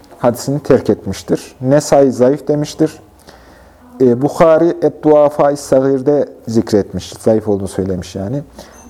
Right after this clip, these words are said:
A-, Hafız Abdülhak El-İşbili ahkamında çok zayıf demiş. Zayıfın cidden demiş.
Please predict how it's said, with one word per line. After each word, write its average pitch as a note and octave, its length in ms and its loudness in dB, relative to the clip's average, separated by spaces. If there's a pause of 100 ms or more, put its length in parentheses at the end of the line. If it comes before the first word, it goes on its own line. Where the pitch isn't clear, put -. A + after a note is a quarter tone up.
A-, A#2+ 240 0
Hafız D3 260 2
Abdülhak D#3 560 2
El-İşbili C#3 680 2
ahkamında C#3 720 0 (200)
çok - 220 2
zayıf G2+ 320 2
demiş. G2+ 360 -4 (320)
Zayıfın G#2 380 -2
cidden G2+ 340 -6
demiş. G#2+ 300 -6